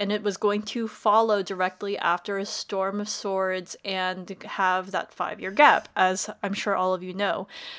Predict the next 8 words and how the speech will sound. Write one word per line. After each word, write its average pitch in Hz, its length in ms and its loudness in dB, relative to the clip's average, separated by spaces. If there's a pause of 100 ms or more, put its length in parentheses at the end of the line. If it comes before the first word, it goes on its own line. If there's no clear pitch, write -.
(120)
And 220 160 2
George's 214 360 2
solution 208 800 -2
for 196 300 -4
that 190 220 -2
five-year 190 260 0
gap 202 300 0
was 196 180 -6